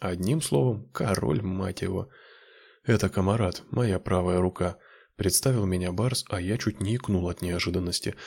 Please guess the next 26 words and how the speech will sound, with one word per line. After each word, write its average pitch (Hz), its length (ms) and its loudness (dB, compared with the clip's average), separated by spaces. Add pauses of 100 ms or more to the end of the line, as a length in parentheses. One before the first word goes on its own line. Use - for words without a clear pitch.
(220)
но, 95 100 2
надеюсь, 95 540 2
смог 101 360 0
сохранить 101 480 -2
на 101 80 0
лице 92 260 0
невозмутимость. 92 800 -4 (920)
«Камарат, 92 680 0
что-то - 320 -2
знакомое», 120 720 0 (340)
прищурился 98 640 2
рваный, 98 460 0
ощупывая 98 460 -2
меня 98 240 -2
взглядом. 95 500 -4 (500)
«Ладно, 110 380 2
потом 107 300 0
вспомнишь», 90 500 -2 (140)
хмыкнул 120 500 -2
мой 98 200 -2
босс. 92 300 -4 (460)
«Собрал 117 480 2
я 98 140 4
вас 107 160 2
за 92 160 4
тем, 104 360 0